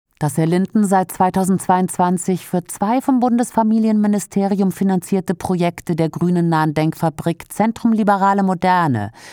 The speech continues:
die explizit gegen sogenannte Alternativmedien gerichtet sind, sprich Gegneranalyse und Narrativcheck, als Autor tätig war und ist, wird dem Leser verschwiegen. Ebenso wird die Leserschaft darüber im Unklaren gelassen,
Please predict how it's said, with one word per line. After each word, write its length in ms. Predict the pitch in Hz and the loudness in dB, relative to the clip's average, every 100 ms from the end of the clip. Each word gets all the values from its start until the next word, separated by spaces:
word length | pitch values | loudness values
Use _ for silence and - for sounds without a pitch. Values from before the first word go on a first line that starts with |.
| - - | -20 -4
die 80 | 165 | -2
explizit 840 | 151 - - 180 - - 190 - | -2 -4 -4 -6 -6 -4 -4 -2
gegen 180 | 185 170 | -2 -2
sogenannte 560 | 156 160 156 143 143 131 | 0 0 0 -2 0 0
Alternativmedien 1040 | 143 143 143 139 - 262 - 175 165 165 | 0 0 -2 -2 -2 -2 0 0 2 2
gerichtet 480 | 160 156 151 - 147 | 0 -2 -2 -4 -4
sind, 380 | - 156 151 147 - - - | -2 0 0 -4 -12 -18 -18
sprich 440 | - - 180 175 _ - | -14 -4 -4 -4 _ -4
Gegneranalyse 800 | 190 180 165 170 175 170 160 165 | -2 0 0 2 0 0 0 -2
und 160 | 139 | -2
Narrativcheck, 880 | 156 139 139 233 - - 127 117 - _ - - | -2 -2 -2 -4 -6 -6 -4 -4 -10 _ -20 -8
als 260 | - 156 - | -4 -2 -2
Autor 420 | - 254 - 156 147 | -2 -2 -2 -4 -2
tätig 480 | 147 151 160 - | -2 -2 -4 -2
war 320 | 156 151 170 - | 0 2 0 0
und 180 | 214 214 | -2 -2
ist, 460 | - 190 - - - - _ | -2 -4 -8 -20 -20 -20 _
wird 180 | 151 143 | -4 0
dem 140 | 151 | 0
Leser 360 | 147 147 135 151 | 2 0 0 0
verschwiegen. 680 | 175 165 - 165 127 101 - _ _ _ 214 | -2 -6 -4 -4 -2 -6 -10 _ _ _ 0
Ebenso 440 | 214 233 233 262 | 2 2 2 2
wird 160 | 240 233 | 0 0
die 80 | |
Leserschaft 680 | 208 214 208 196 214 - - | 0 0 0 0 -2 -4 -6
darüber 260 | 185 190 175 | -2 0 0
im 100 | 160 | 0
Unklaren 480 | 190 - 185 175 175 | -2 0 0 2 2
gelassen, 580 | 175 170 165 170 170 | 2 0 -2 -2 -2